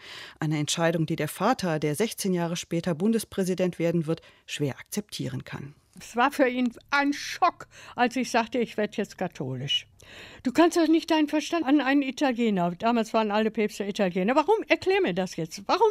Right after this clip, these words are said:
Speaker 2: denn gerade an einen Italiener?"
Speaker 1: Die katholische Religion, so war die Erwiderung der Tochter,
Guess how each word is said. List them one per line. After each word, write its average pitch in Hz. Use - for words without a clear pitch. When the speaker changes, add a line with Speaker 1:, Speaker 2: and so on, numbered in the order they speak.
Speaker 2:
denn 415
gerade 403
an 370
einen 370
Italiener?" 403
Speaker 1:
Die 185
katholische 277
Religion, 240
so 196
war 190
die 185
Erwiderung 160
der 202
Tochter, 233